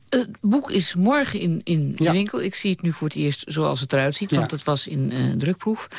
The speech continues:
Speaker 1: Eh, Echo, het is van Maarten Slagboom. En, ehm, het roept ook heel veel vragen op, ethische vragen op,
Speaker 2: Mhm.
Speaker 1: met name. Hè? Dat is je bedoeling.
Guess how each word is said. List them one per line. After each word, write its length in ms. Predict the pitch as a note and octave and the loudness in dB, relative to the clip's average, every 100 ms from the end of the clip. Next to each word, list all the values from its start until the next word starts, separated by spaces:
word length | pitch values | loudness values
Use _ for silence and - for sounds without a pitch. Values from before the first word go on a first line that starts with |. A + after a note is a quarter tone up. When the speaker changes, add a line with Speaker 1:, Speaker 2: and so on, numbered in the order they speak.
| - - - | -10 -10 -2
Speaker 1:
Eh, 160 | D#3+ D3+ - | 0 0 -2
Echo, 540 | - G3+ E3 A#3 C#4+ D#4+ | -4 -2 0 -2 -2 -8
het 160 | F#3+ F#3+ | -8 -2
is 140 | F#3+ | -2
van 280 | - E3 D3+ | 0 2 4
Maarten 420 | D#3+ D#3 C#3 C3 C3 | 4 2 -2 -6 -6
Slagboom. 680 | - - A3 - F3 E3+ E3 - - - - - - | -4 0 0 2 0 0 0 -6 -14 -16 -16 -16 -2
En, 420 | E3+ E3 D#3 - | 2 4 2 0
ehm, 400 | - C#3 C3 B2+ - | 0 2 4 2 0
het 160 | - F#3 | -2 2
roept 300 | A#3 C4+ - | 2 0 0
ook 200 | G3 F#3 | 0 0
heel 180 | F3 F#3+ | 0 0
veel 160 | D#3+ | 0
vragen 420 | C#3+ C3+ B2+ B2+ B2+ | -4 -2 -2 -4 -6
op, 140 | B2+ | -6
ethische 460 | - G3+ G3 C#3+ C3 | 2 2 2 -4 -8
vragen 400 | - - C3+ - | -6 -6 -6 -4
op, 80 | D#3 | 2
Speaker 2:
Mhm. 220 | D3 C3 | 2 2
Speaker 1:
met 120 | - | 0
name. 300 | C3+ D3+ D3+ | -2 -2 -2
Hè? 120 | D3 F#3+ - _ | -4 -8 -12 _
Dat 160 | E3 F3 | -2 0
is 140 | D#3+ | 0
je 80 | D3 | -2
bedoeling. 440 | C#3 B2+ B2 B2 | -2 -2 0 -2